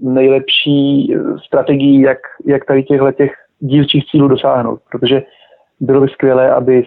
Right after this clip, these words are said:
se, aby se těmito problémy, nejen problémy slonů, ale obecně ochrany přírody,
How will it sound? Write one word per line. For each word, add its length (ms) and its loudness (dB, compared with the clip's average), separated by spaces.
se, 380 0
aby 220 -2
se 160 0
těmito 340 0
problémy, 520 2
nejen 220 2
problémy 380 2
slonů, 460 2
ale 280 0
obecně 520 0
ochrany 340 -2
přírody, 480 0